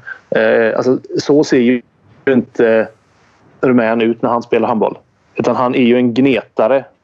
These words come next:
som liksom fuskar in bollen på något jävla vänster. Eh, det är, jag tror det är också det att man, eh,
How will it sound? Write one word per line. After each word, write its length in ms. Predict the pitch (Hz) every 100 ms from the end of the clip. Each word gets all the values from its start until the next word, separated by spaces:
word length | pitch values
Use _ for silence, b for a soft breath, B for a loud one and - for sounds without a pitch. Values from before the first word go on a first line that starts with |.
| _
som 380 | - 135 117 113 - _ -
liksom 240 | 117 113
fuskar 400 | - - - 127
in 260 | 120 113 113
bollen 400 | 113 104 123 107 - _ -
på 80 | 127
något 120 | 113
jävla 220 | 117 107
vänster. 400 | 107 - 110 110 - B B B B -
Eh, 380 | 123 120 117 117
det 100 | 123 131 127
är, 120 | - - - - - -
jag 180 | 143 135
tror 180 | 156 135
det 60 | 131 127
är 40 |
också 240 | 120 -
det 300 | 127 127 131 113
att 160 | 123 123
man, 280 | 117 113
eh, 80 | 113